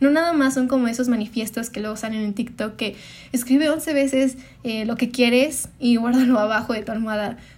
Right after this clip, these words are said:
O sea, no, son manifiestos en los que tú tengas frases inspiradoras, en las que tú hables de lo que quieres en tu vida. Eh, son muchas opciones de las que puedes hacer manifiestos. O puedes tener post-its atrás de tu puerta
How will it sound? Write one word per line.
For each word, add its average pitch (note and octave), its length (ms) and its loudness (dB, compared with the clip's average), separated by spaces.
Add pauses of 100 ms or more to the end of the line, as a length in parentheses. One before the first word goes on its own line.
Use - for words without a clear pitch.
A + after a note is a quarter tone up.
(100)
O B3+ 80 -4
sea, B3 180 0
no, B3+ 460 6
son C4 420 2
manifiestos C4 1000 0 (240)
en A#3+ 180 6
los A#3+ 200 2
que A3+ 280 -4 (540)
tú D4+ 280 0 (180)
tengas C4 540 2 (540)
frases B3 480 4
inspiradoras, A#3+ 880 0
en A3 140 -6
las A3 180 -6
que A3+ 100 -8
tú B3 300 0
hables A#3 280 2
de A3 60 -6
lo G#3+ 140 -8
que - 100 -18
quieres B3 360 0
en A#3+ 140 -4
tu A#3+ 100 -2
vida. A3+ 420 0 (400)
Eh, A3 500 0
son D4 200 2
muchas G4 360 -2
opciones D#4 460 -4
de B3 60 -4
las A3 140 -6
que A3+ 100 -8
puedes A#3 200 -6
hacer G#3+ 220 -6
manifiestos. A3 720 -6 (440)
O C4 180 -4
puedes D#4 280 0
tener A#3 400 -2
post-its A#3+ 760 0
atrás A#3 440 -2
de C4+ 80 4
tu A3+ 160 -4
puerta A3 580 -4